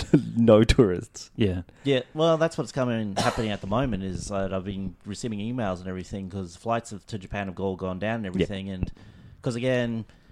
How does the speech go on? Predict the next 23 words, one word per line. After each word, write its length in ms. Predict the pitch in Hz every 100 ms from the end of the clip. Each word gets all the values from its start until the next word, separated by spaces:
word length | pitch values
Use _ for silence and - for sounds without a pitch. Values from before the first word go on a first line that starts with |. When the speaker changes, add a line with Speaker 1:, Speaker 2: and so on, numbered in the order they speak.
| - - - _
Speaker 3:
um, 300 | 117 113 107
like 240 | 113 110 110
I 20 |
said, 220 | 127 107
most 160 | 104 104
of 80 |
Southeast 380 | 98 101 101 98
Asia 260 | 101 101 92
has 180 | 90 87
basically 520 | 101 95 - 101 95
been 260 | 90 92
mostly 280 | 90 92 -
infected, 420 | 90 110 110 92
so 80 | 98
everyone's 220 | 92 92 90
Speaker 1:
<laughs> 40 |
Oh, 40 | 110
Speaker 3:
tried 240 | 107 98
Speaker 1:
no, 100 | 117
Speaker 3:
to 60 | 73
Speaker 1:
it's 100 | 73
Speaker 3:
avoid 280 | 90 110 90
it. 140 | 87